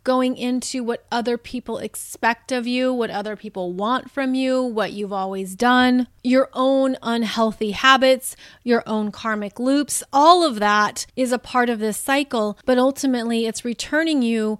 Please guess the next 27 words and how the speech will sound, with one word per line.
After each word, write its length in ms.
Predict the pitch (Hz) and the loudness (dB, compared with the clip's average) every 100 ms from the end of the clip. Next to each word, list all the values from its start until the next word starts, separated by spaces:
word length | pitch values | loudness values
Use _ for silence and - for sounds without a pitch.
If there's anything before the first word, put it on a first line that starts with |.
| - | -8
to 440 | - 302 277 240 - | -2 2 2 2 -2
that 240 | 220 233 - | 0 0 2
energy 460 | 247 269 262 247 | 0 2 0 -2
within 420 | 233 226 240 262 | -2 -4 -2 0
you 380 | 285 233 214 208 | 0 0 -2 -6
that 200 | 214 226 | -6 -4
your 140 | 226 220 | -2 -4
soul 640 | - - 254 294 277 202 | -4 -2 0 2 2 0
has 260 | 190 226 202 - | -4 -6 -6 -4
always 420 | 214 247 294 294 | -2 0 0 -4
held, 560 | - 330 247 156 147 - | -2 2 2 0 -6 -6
that 140 | - 233 | -2 -2
your 160 | 233 | -2
soul 800 | 226 - - 277 311 226 196 190 - | -6 -8 0 2 4 4 0 -6 -4
is 220 | 247 202 - - | -4 -4 -8 -4
always 480 | 240 285 302 294 254 | 2 4 4 0 -2
connected 580 | - 254 233 - 240 214 | -4 -2 -2 -4 -10 -8
to 420 | - 214 190 190 - | -8 -6 -8 -10 -10
around 460 | - 226 233 226 220 | -4 0 2 2 0
that 200 | 220 202 | -2 -4
higher 340 | - 226 226 | -2 -2 -2
frequency 840 | 233 - 226 - 220 214 - 226 208 | -4 -6 -6 -4 -8 -8 -6 -6 -4
of 160 | 202 | -6
loving 400 | 208 214 220 220 | -2 -2 -2 -2
and 100 | 208 | -4
accepting 560 | 196 - 226 - 269 254 | -8 -8 -8 -4 -2 -2
yourself, 600 | 262 240 277 269 262 | -2 -4 -4 -6 -8